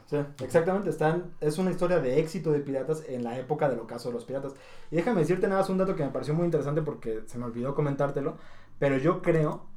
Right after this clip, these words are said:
que el gobierno chino salió bien parado. Lo que pasa es que en ese entonces el gobierno chino ya era muy mediocre, eh, era la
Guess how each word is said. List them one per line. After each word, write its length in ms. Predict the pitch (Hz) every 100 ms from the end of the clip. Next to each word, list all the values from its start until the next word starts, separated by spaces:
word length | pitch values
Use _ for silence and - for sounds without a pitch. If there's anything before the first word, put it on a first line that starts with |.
| - -
que 180 | 123
el 80 | 120
gobierno 440 | 117 117 139 151 160
chino 400 | 175 170 190 226
salió 340 | - 127 120 135
bien 180 | 175 160
parado. 300 | 135 165 160
Lo 120 | 113
que 100 | -
pasa 180 | 143 156
es 80 |
que 120 | 156 127
en 60 |
ese 140 | 143 151
entonces 240 | 151 151
el 60 | 123
gobierno 260 | 120 135
chino 220 | 135 139 127
ya 140 | 123
era 120 | 135
muy 240 | 123 127 120
mediocre, 540 | 117 117 135 151 185 - - - - - -
eh, 320 | 117 110 110
era 200 | 120 131
la 360 | 123 110 110